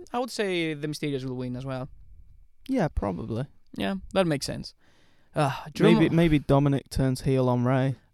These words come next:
Speaker 1: Oh, that ain't happening yet. Not yet. Not
Speaker 2: No.
Speaker 1: yet.
Speaker 2: Maybe.
Speaker 1: It will happen. It will happen one
Speaker 2: Maybe,
Speaker 1: day.
Speaker 2: maybe Dominic joins the Low Gang.
Speaker 1: <laughs> He's a Low Ganger. He's a maverick.
Speaker 2: <laughs>
Speaker 1: No, he has to turn to him one day.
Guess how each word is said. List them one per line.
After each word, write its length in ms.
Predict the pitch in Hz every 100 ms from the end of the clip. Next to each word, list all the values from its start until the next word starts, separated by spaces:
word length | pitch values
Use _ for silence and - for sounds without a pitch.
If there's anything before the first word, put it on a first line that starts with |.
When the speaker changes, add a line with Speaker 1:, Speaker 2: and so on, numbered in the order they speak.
| -
Speaker 1:
Oh, 160 | 151
that 140 | 143 139
ain't 140 | 135
happening 320 | 131 127 123 120
yet. 280 | 123 120 _ _ -
Not 180 | 123 120
yet. 260 | - - _
Not 160 | - 156
Speaker 2:
No. 140 | 120
Speaker 1:
yet. 340 | 147 147 110 127 - _ - _ -
Speaker 2:
Maybe. 560 | 131 143 156 139 131 - - _ _
Speaker 1:
It 100 | 175
will 140 | 202 254
happen. 340 | 254 185 139
It 40 | 151
will 120 | 165
happen 180 | 147 143
one 80 | 147
Speaker 2:
Maybe, 120 | 143 135
Speaker 1:
day. 80 | 135
Speaker 2:
maybe 300 | 151 151 147
Dominic 540 | 147 147 143 139 -
joins 300 | - 143 139
the 100 | 135 131
Low 260 | 135 156
Gang. 360 | 147 131 127 127 156 -
Speaker 1:
<laughs> 220 | 180 -
He's 800 | 214 202 208 208 226 226 233 -
a 60 | 175
Low 160 | 165 170
Ganger. 260 | 165 160
He's 160 | 143 143
a 60 | 151
maverick. 400 | 156 147 135 143 139 - -
Speaker 2:
<laughs> 160 | 202 156 - - 160 - - _ - -
Speaker 1:
No, 120 | 170
he 140 | 160 147
has 180 | 170 196
to 80 |
turn 240 | 196 165 151
to 80 | 131
him 180 | 127
one 200 | 123 123
day. 200 | 123 117